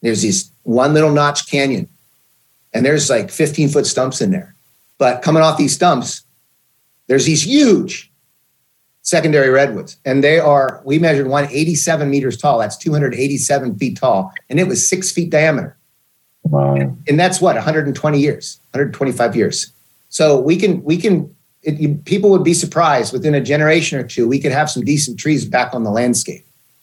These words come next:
Speaker 1: We need to start this now. And we need to think beyond our short lives to the future generations.
Speaker 2: Mm-hmm. So recently you had an article published in, um,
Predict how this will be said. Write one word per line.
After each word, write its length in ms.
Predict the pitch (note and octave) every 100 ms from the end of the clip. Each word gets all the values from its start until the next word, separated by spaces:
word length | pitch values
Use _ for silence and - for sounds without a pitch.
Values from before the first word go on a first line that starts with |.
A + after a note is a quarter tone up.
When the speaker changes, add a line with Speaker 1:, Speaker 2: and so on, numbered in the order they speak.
| _ _ _ _
Speaker 1:
We 160 | A2 F3
need 160 | G3
to 80 | D#3+
start 340 | - E3 D#3 D3+
this 220 | C#3+ -
now. 460 | D#3 C#3+ F#2 - _ _ _ _ _ _ _ _ -
And 80 | C#3
we 80 |
need 160 | D#3 D#3
to 60 | C3
think 260 | E3 D#3
beyond 340 | - C#3+ E3 D#3+
our 140 | C3
short 380 | - - E3 A#2
lives 440 | C3+ C3 A2+ G2+
to 120 | - C3
the 280 | B2 A#2+ - _ _
future 240 | F#3 G3 F3
generations. 760 | F3 E3 F3 G#3 - - - _ _ _ _ _ _ _ _ _ _ _ _ _ _ _ -
Speaker 2:
Mm-hmm. 600 | G#2 D#2+ F#2 E2+ - - - - - - _ _ _ _
So 300 | B2 B2 A#2+ - - _
recently 480 | - D3 D#3 E3 C3
you 160 | B2 B2
had 180 | A#2+ A2+
an 60 |
article 320 | A#2 A#2 A#2
published 560 | F#2+ A2 A2+ A2 - - -
in, 420 | A#2 G#2 G2 F#2 -
um, 340 | G2+ D2+ D2